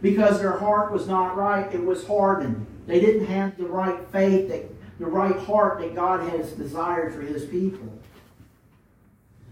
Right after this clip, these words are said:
He had done that true miracle before they got on the boat, and their faith should have been strong when the storm approached.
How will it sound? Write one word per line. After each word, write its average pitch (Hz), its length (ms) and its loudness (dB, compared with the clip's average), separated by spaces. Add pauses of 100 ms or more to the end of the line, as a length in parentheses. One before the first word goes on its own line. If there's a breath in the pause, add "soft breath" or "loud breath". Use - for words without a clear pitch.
(120)
He 220 180 10
had - 160 8
done 214 240 8
that 196 260 2
true 202 240 4
miracle 196 400 4
before 190 400 4
they 170 80 2
got 180 280 0
on 151 60 -4
the 139 140 -4
boat, - 360 0 (200 loud breath)
and 180 140 2
their 180 240 2
faith 208 320 6
should 214 200 2
have 175 120 4
been 170 140 2
strong 190 720 4
when 175 160 2
the 160 80 -2
storm 190 440 2
approached. - 720 -2